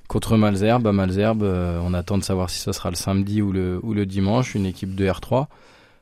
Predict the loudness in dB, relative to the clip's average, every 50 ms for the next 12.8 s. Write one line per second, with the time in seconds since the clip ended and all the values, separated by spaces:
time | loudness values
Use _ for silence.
0 | _ _ -4 -2 0 0 0 0 0 -2 -2 -2 -4 -6 -8 -6 -4 -2 0 0
1 | -2 -2 -2 0 0 2 2 2 2 2 2 0 0 0 -2 -4 -4 -4 -2 0
2 | 0 0 -2 -2 0 0 0 0 -2 -4 -2 0 2 2 2 2 2 0 0 -2
3 | -4 -6 -4 -2 0 0 0 0 0 -2 -2 0 -2 -2 -2 -4 -6 -6 -10 -18
4 | -20 -20 -20 -20 -20 -20 -20 -20 -12 -4 0 0 2 2 2 2 2 0 0 -2
5 | -4 -4 -4 -6 -6 -6 -6 -4 -2 -2 0 0 -2 -2 -2 -2 -4 -4 -6 -8
6 | -4 -2 -2 -2 0 2 0 0 0 -4 -12 -20 -20 -14 -10 -8 -2 0 2 2
7 | 4 2 2 2 0 0 0 2 2 2 2 2 2 2 2 2 0 0 -2 -4
8 | -2 0 0 0 2 2 0 0 2 0 0 0 2 2 2 2 2 0 0 0
9 | 0 0 -2 -2 -4 -4 -4 -4 -2 0 0 0 0 2 2 0 0 0 0 -2
10 | -2 0 -2 -2 -2 0 0 2 0 0 0 0 0 4 4 4 4 2 -2 -14
11 | -20 -20 -20 -20 _ _ -8 -4 -4 -2 -2 -2 -2 -4 -4 -6 -4 -4 -4 -2
12 | 0 -2 0 2 2 2 4 4 4 2 2 0 0 -2 -4